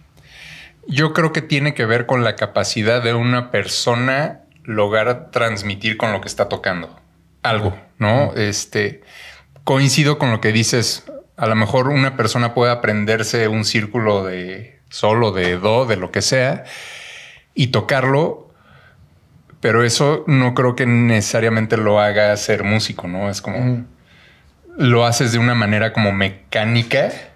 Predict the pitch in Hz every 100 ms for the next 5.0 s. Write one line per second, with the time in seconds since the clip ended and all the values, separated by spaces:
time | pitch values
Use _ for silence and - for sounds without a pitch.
0 | _ - 98 139 180 98 92 - - 107
1 | 110 107 104 113 101 - 95 107 98 101
2 | 104 110 123 - 104 104 120 120 117 120
3 | 127 113 104 110 117 101 - 110 113 113
4 | 110 107 - - _ 110 104 104 151